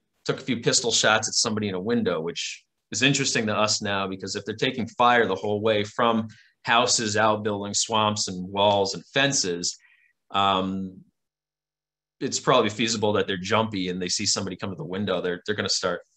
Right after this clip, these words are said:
taking shots at that person and shoot first, ask questions later. Pistols also indicate likely an officer or mounted troops like the dragoons. That gives us some insight, these little stories.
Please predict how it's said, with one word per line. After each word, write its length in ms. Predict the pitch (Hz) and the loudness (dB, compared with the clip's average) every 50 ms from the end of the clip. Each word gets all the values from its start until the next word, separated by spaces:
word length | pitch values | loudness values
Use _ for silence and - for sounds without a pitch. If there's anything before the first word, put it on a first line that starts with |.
| _ _ - | _ _ -4
taking 240 | - 110 101 - 90 | -4 -2 -2 -2 -4
shots 460 | 87 - - 117 107 104 104 101 - | -2 0 2 4 4 4 4 2 0
at 140 | 90 85 - - _ _ _ _ _ - | -4 -4 -8 -14 _ _ _ _ _ -6
that 180 | 104 85 - | -6 -6 -6
person 420 | - - 107 107 104 - 92 85 80 | -2 0 0 2 2 0 -2 -4 -6
and 200 | 87 87 95 117 - - - - - | -8 -12 -12 -14 -16 -20 -20 -20 -18
shoot 240 | - - - 127 120 | -12 -8 -8 -8 -6
first, 320 | 120 - 117 113 110 - | -4 0 0 0 2 0
ask 220 | - 98 - - - | 0 -2 -2 -4 -2
questions 380 | 113 107 104 - 95 92 92 | -2 -2 -2 -2 -6 -8 -4
later. 260 | 110 110 107 101 95 - - - - - - - - - | -2 -2 -2 -2 -4 -6 -10 -16 -16 -16 -16 -14 -2 4
Pistols 380 | - 214 208 - 202 165 143 151 | 4 6 6 6 6 6 6 6
also 300 | 151 156 156 - 147 131 | 6 6 6 4 4 2
indicate 440 | 131 123 113 110 135 117 117 110 | 2 0 -2 -2 0 -2 0 0
likely 320 | 120 120 120 120 - 117 104 | 0 0 0 0 0 -4 -6
an 60 | 95 | -4
officer 580 | 95 95 107 123 123 - 123 - - 131 - 110 | -2 0 0 0 2 2 0 0 2 2 2 2
or 240 | 101 107 110 104 | 2 2 0 0
mounted 440 | 101 95 98 104 107 120 - - 139 | 0 0 0 0 0 -2 -4 -6 -6
troops 420 | - - - 131 131 135 135 - 101 | -6 -4 -2 -2 0 0 0 -2 -2
like 120 | 92 - | -2 -4
the 80 | - 87 | -6 -10
dragoons. 600 | 92 98 92 95 110 113 113 113 113 113 113 104 | -8 -8 -4 -2 0 0 0 0 0 0 -2 -2
That 140 | 98 95 | -2 -2
gives 180 | - 110 101 107 | -2 -2 0 0
us 120 | 104 - | 0 0
some 140 | - 113 101 | -2 -2 -4
insight, 440 | 98 101 104 - - 117 107 104 107 | -4 -2 0 0 2 2 0 0 -2
these 160 | 92 92 - | -6 -6 -4
little 140 | 110 104 98 | -4 -2 0
stories. 640 | - - - - 104 101 104 107 110 110 107 107 | 0 0 0 0 0 0 0 0 0 0 -2 -2